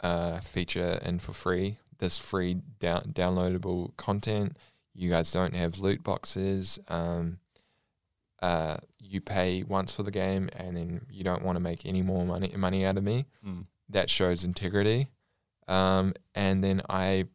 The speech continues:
Speaker 1: I feel some sort of, like, "Hey, I like you.
Speaker 2: Mm.
Speaker 1: I'm gonna buy another game from you," or something.
Speaker 2: Mm.
Speaker 1: Like, like, you, I, you know, I've built up some trust with that developer,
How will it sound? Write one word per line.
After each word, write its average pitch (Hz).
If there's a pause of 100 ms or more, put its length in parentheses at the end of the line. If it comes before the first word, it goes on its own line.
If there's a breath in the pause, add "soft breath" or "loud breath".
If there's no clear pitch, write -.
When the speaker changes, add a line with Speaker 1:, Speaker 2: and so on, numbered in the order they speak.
(160)
Speaker 1:
I 101
feel 110
some 104
sort 98
of, 92
like, 87 (800)
"Hey, 95 (200)
I 101
like 101
you. 85 (380)
Speaker 2:
Mm. 90
Speaker 1:
I'm 95
gonna 87
buy 85
another 87
game 90 (220)
from 92
you," 87 (280)
or 110
something. 113
Speaker 2:
Mm. 113
Speaker 1:
Like, 123
like, 120 (400 loud breath)
you, 110 (2250)
I, 123
you 123
know, 110
I've 113
built 110
up 95
some 101
trust -
with 98
that 95
developer, 95